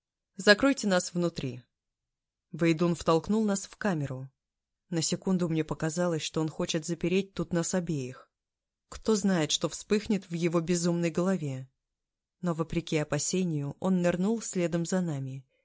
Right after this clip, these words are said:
и стражник запер клетку. «Вэйдун!» воскликнула императрица. «Немедленно объяснись!»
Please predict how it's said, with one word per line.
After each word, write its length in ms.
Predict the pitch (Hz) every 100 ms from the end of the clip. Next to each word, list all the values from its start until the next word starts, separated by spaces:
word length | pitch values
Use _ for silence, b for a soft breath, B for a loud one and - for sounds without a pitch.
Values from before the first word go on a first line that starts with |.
| -
и 100 | 151
стражник 600 | - 147 156 190 226 202
запер 380 | 170 151 165 -
клетку. 600 | - 151 143 - 143 139 _ _ _ _ _ _ _ _ _ _ _ -
«Вэйдун!» 680 | 175 190 165 240 262 151 - _ _ _ -
воскликнула 640 | 180 - 190 175 175 180
императрица. 840 | 175 196 190 190 151 - - 143 139 _ _ _ -
«Немедленно 680 | 214 233 240 214 214 220 220
объяснись!» 720 | 214 247 - 185 147 -